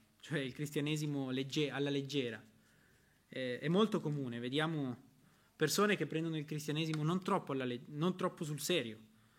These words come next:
come qualcosa di tranquillo, qualcosa che non determina niente nella mia vita, qualcosa in più.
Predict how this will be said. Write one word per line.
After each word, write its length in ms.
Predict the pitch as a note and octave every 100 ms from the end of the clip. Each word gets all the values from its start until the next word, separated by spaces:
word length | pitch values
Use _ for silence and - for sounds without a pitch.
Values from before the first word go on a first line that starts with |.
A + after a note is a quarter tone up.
| _
come 180 | - D#3+
qualcosa 440 | D#3+ D3+ F3 E3+
di 360 | D#3 D3+ C3+ B2+ A2 - _ _ _ _ _ _
tranquillo, 680 | - - F#3+ E3+ E3 B2+ A2+ - - _ _ _ _ _ _
qualcosa 800 | D#3 D3 F#3+ F3+ D3+ B2 - - -
che 100 | E3+
non 140 | F#3+
determina 400 | E3+ G#3 G#3+ F3
niente 360 | D#3+ G3+ D3 C3+
nella 180 | C3
mia 160 | C3 C3
vita, 220 | C3+ C3
qualcosa 360 | C3 D#3+ F#3+ F3+
in 120 | D#3+
più. 240 | - D3